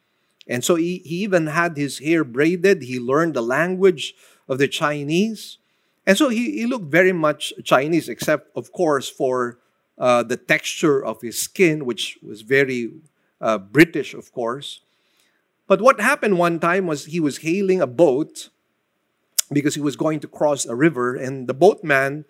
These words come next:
uh, was approaching him. But there was this, uh, Chinese, uh, very wealthy Chinese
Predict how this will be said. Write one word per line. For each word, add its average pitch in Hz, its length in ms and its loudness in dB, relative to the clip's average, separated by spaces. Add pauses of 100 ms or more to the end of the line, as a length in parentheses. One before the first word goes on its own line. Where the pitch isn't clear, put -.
(300)
uh, 120 300 0
was 131 160 2
approaching 156 600 2
him. 135 400 -10 (440)
But 147 260 6
there 208 100 6
was 202 200 4
this, 160 320 2
uh, 139 180 2
Chinese, 180 760 -2
uh, 120 200 -2
very 160 260 4
wealthy 165 440 -2
Chinese 139 920 -4